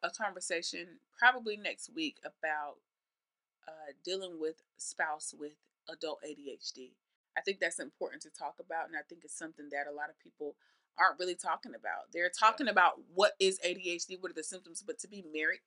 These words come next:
Speaker 1: to someone who has it as an adult and what that means and what that, what that entails. And the reason I brought that up was because you had mentioned how you forget, and that's one of the symptoms of it. Cody forgets a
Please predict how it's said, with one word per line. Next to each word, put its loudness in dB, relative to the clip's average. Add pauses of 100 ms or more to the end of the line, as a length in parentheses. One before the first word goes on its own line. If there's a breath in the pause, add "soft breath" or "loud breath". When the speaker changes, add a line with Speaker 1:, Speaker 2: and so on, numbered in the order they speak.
(120)
Speaker 1:
to -16
someone -12 (640)
who -2 (160)
has 8
it 0
as 0
an -12
adult -8 (440)
and -8
what -2
that -4
means -10
and -8
what -10
that, -6 (640)
what -2
that -2
entails. -8
And -10
the -6
reason -2
I 6
brought -2
that 0
up -2
was -14
because -10
you -4
had -8
mentioned -12
how -12
you -20 (100)
forget, -8
and -16
that's -4 (420)
one 0
of -4
the -8
symptoms -8
of -10
it. -18
Cody -10
forgets -14
a -20